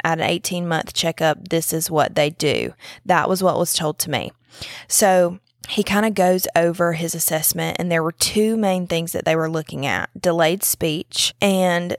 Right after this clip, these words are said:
delayed social and emotional development. Malachi had less than four words in his vocabulary. He wasn't really making eye contact with us.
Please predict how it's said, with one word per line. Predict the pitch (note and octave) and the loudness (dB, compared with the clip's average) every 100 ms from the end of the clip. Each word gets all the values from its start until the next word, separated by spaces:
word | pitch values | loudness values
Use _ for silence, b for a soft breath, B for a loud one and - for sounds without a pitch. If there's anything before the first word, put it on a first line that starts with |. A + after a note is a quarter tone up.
| F#3 | -2
delayed | F#3+ F3 F3 E3+ F3 | 0 2 2 2 2
social | - F3+ F3 - F3+ F3 | 2 2 2 2 0 -2
and | E3+ | -2
emotional | E3 E3+ D#3+ - E3 | -2 -2 -2 -2 -2
development. | E3 E3+ E3 F#2 - G2+ - - - - | -2 0 2 2 0 -2 -2 -4 -12 -8
Malachi | F#3+ F#3+ F#3 F#3+ | 0 2 2 2
had | F#3 F3+ F3 F3+ | -2 -2 -2 -2
less | E3+ F3 E3+ E3+ | 0 2 2 0
than | - F3+ E3+ | 0 -2 -2
four | - E3+ E3+ | 0 2 2
words | F3 E3 E3 F3 | 2 2 2 0
in | - | -2
his | D#3+ D#3+ | -2 -2
vocabulary. | - E3+ - A3 A3 A3 G#3+ G#3 G#3 G3+ G3 B B B - | -2 -4 0 0 2 2 4 4 2 0 -2 B B B -4
He | G3 | 0
wasn't | F#3+ F3 F3 F#3+ - | 2 2 2 0 0
really | E3+ E3+ E3+ | 2 4 2
making | D#3+ D3+ D#3 D3+ | 0 -4 -4 -4
eye | - C#3+ | 0 0
contact | E3 G3+ G3+ F#3+ G3+ G#3 - | 0 0 0 0 -2 -2 -2
with | F#3 | 2
us. | F#3 F3+ F3+ F3+ - - | 4 4 4 2 -2 -2